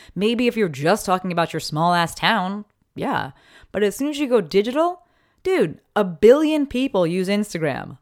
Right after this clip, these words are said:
There's plenty to go around. You just gotta start focusing on the people who matter, right? The people who matter to you. Maybe at first you get fewer likes and things like that. You'll lose some of your people, but that's fine 'cause they probably weren't gonna pay you anyway.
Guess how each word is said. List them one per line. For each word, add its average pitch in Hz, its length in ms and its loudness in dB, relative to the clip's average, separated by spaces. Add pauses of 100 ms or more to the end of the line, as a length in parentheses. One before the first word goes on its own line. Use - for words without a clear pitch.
(120)
There's 196 480 -2
plenty 185 880 -2 (280)
to 175 120 -6
go 147 440 -2 (360)
around. 165 480 0 (300)
You 220 160 0
just 302 160 -2
gotta 208 160 0
start 175 220 0
focusing 220 680 0
on 160 320 0
the 170 60 -4
people 151 500 -6
who 143 420 -6 (160)
matter, 185 480 -2
right? 151 140 -10
The 190 100 -4
people 185 160 -4
who 170 60 -2
matter 160 300 -4
to - 160 -14
you. 185 360 -4 (500)
Maybe 247 300 0
at 233 120 2
first 214 340 4
you 185 60 -8
get 180 180 -2
fewer 185 320 -2
likes 165 440 2
and 151 80 -8
things 160 200 -8
like 139 160 -6
that. 160 240 -4
You'll 160 120 -4
lose 165 220 -2
some 170 140 -6
of 160 60 -4
your 151 120 -4
people, 180 320 -4
but 214 60 -4
that's 240 160 0
fine 277 280 -2
'cause 202 100 -2
they 214 80 2
probably 240 160 2
weren't 247 180 2
gonna 247 100 -2
pay 285 200 -2
you 285 60 0
anyway. 269 460 0